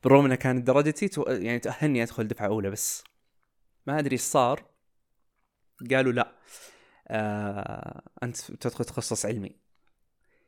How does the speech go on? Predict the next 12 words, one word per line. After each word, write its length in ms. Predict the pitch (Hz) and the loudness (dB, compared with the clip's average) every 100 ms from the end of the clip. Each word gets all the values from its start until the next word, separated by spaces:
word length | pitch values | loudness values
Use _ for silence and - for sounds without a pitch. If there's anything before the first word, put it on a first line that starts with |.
| _ - | _ -8
في 140 | - | -6
العلمي 640 | 104 101 127 156 175 180 _ _ - | -2 0 0 0 -2 -4 _ _ -12
تروح 180 | - 117 | -8 -6
دفعة 240 | 117 101 | -6 -6
ثانية." 420 | 101 104 95 98 _ _ _ - - _ | -6 -8 -8 -12 _ _ _ -20 -20 _
فأذكر 1000 | - - 113 104 98 98 - 135 - 120 | -16 -6 -2 -2 -4 -6 -8 -8 -8 -6
رسائل 320 | 113 - 147 | -4 -2 0
جات 140 | 123 117 | 0 -2
الساعة 240 | - 110 | -2 -2
اثناعش 440 | 117 123 104 98 113 | -2 -2 -2 -2 -4
القبول 360 | - 110 117 | -4 0 0
للطلاب. 520 | 98 - 101 131 - | 0 -4 -2 -2 -4